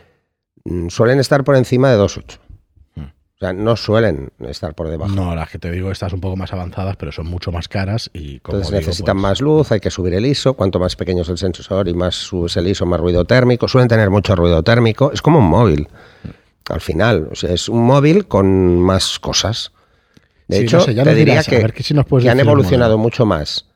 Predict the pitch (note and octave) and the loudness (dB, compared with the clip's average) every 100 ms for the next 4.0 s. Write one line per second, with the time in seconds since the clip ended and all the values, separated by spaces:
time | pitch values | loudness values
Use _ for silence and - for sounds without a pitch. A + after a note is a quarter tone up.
0 | - F#2+ G2 - B2+ C3+ A#2+ A2+ G2+ F#2 | -8 -6 -4 -2 0 0 0 0 0 0
1 | A2+ C#3 F#3 A#3 - B2+ A2+ - F#2+ - | 2 2 0 -4 -4 0 0 0 -2 -2
2 | F2+ - - D#2 D2+ D2 E2+ G#2 F2 D3+ | -4 -6 -14 -14 -12 -10 -6 -4 -4 -4
3 | - C#3+ F#2 D2+ D#2+ D#2 A2+ - _ - | 0 0 0 -4 -10 -12 -14 -16 _ -20